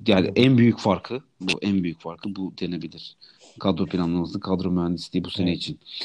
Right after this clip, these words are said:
Speaker 1: Çok fazla duramadık tabii
Speaker 2: O
Speaker 1: üstünde.
Speaker 2: zaman,
Speaker 1: Bu konuda,
Speaker 2: e, bayağı
Speaker 1: e, yani keşke biraz daha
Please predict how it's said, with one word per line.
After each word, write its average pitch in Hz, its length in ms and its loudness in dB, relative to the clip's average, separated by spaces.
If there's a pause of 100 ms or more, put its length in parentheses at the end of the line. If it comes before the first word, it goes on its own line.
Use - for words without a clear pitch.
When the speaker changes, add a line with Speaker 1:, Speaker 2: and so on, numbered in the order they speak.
(1200)
Speaker 1:
Çok 151 200 2
fazla 147 320 2
duramadık 147 360 4
tabii 101 160 0
Speaker 2:
O 98 40 0
Speaker 1:
üstünde. 107 260 -2
Speaker 2:
zaman, 139 220 0
Speaker 1:
Bu 113 40 -4
konuda, 120 500 2
Speaker 2:
e, - 20 -14
bayağı 127 480 -4
Speaker 1:
e, 87 60 -6 (580)
yani 101 320 0
keşke 131 360 -2
biraz 117 240 4
daha 123 140 4